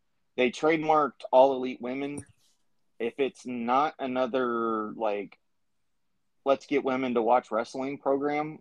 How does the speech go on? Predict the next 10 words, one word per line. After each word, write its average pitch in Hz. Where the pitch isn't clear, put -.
I, 104
I 123
think 127
it 113
might 120
be 113
a 107
women's 110
wrestling 104
program. 95